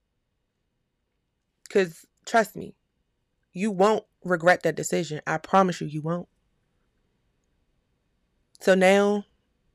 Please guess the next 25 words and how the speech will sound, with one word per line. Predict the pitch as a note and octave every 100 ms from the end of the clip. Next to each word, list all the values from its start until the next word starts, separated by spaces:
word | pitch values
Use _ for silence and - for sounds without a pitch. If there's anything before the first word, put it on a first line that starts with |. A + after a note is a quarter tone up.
| _ _ -
we're | F#3+ G#3
forgiving | G3+ F#3+ F3 E3
ourselves. | E3 E3 D#3+ D#3+ E3 - _ _ _ _ _ _ _ _ _ _ _ _ _ _ _ _ _ _ _ _ _ _ _ _ _ _ -
Don't | E3+ F3+ G#3+
forget | C#4+ C#4+ B3+ - - - - _ _ -
to | G3
check | - F3+
out | E3 E3
the | D#3
show | - F#3+ F#3+
notes. | F#3+ F#3 - - - _ _ - _ _ _ _ _ _
And | F3 F3
I |
wanna | F3+ E3
thank | E3 F3 E3+
you | E3+
guys | F3 D3+ D#3+ -
so, | - F#3+ A3
so, | G#3+ - D#3+
so, | E3 - G#3 G#3+
so, | G#3
so | G3+ E3+
much | D#3 C#3 - - -
for | -
listening. | F3 F#3 - F#3+ F#3+ F#3+